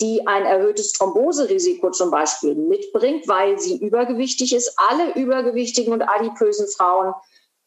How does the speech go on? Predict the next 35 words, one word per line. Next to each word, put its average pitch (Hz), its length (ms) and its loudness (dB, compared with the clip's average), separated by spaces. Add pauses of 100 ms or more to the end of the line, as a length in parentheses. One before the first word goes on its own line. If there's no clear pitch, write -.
(100)
haben 240 460 2
ein 214 360 0
erhöhtes 220 840 2
Herzinfarkt, 247 680 0
Schlaganfall 202 680 2
und 226 320 0
Thromboserisiko 254 840 2
und 285 340 2
leider 214 420 2
auch - 160 -2
Brustkrebsrisiko, 185 880 0
das 202 200 0
muss 208 160 -2
man 185 180 0
wissen. 214 480 -2 (640)
Ähm, 190 300 2
also - 240 2
Übergewicht 247 800 0
und 208 100 0
Adipositas 220 880 0
machen 214 340 0
ein 190 300 -2
deutlich 247 560 0
erhöhtes 214 480 0
Brustkrebsrisiko. 233 1040 0 (500)
Dann 254 240 2
überlege 269 360 2
ich 294 100 -4
mir 262 100 0
schon, 254 220 0
wie 285 80 0
mache 233 240 0
ich 247 80 -4
das? - 220 0
Und - 260 -4